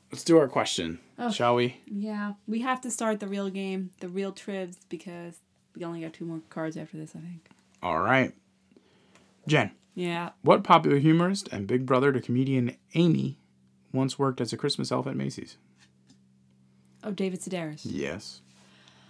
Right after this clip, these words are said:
Speaker 2: Um, what extremely salty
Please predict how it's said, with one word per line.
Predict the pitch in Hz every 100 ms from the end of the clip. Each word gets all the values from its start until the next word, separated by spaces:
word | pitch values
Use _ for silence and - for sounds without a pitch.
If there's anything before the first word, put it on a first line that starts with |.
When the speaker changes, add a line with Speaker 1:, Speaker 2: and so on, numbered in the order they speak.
| _ -
Speaker 2:
Um, | 233 226 214 208 208 208 - - - - _ _ _ _ _ _ _
what | 190 202 240 269
extremely | 269 - 233 226 226
salty | - 196 196 208 202